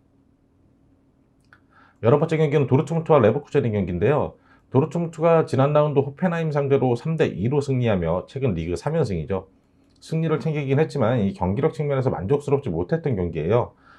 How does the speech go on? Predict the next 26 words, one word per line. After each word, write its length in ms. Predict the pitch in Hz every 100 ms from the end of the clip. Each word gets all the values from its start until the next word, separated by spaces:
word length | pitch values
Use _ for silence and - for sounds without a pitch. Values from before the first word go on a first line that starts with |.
| - _
경기 240 | - 143 165
내내 380 | 131 151 135 98
도르트문트의 420 | 135 143 151 143
슈팅이 260 | 135 147 127
단 120 | -
세 140 | 151
개밖에 280 | 156 156 135
나오지 280 | 87 95 101
않을 180 | 87 95
정도로 500 | 90 85 131 135 -
짜임새가 460 | 80 135 127 95
떨어졌습니다. 720 | - 135 151 113 - 76 73 - _ - - -
상대의 340 | - 139 143 123
중원 300 | 110 127 98
압박에 360 | - 113 104
고전했던 460 | - 101 127 113 101
경기였죠. 640 | 87 82 87 - 67 65 _ - -
오히려 240 | - 135 160
상대의 440 | 156 180 170 135
빠른 320 | - 170 175
역습 260 | 107 - -
전개에 320 | 143 127 123
위기가 260 | 92 113 131
많았지만 640 | 92 113 113 104 101 92
이날 240 | 92 95 95 -
코-, 180 | -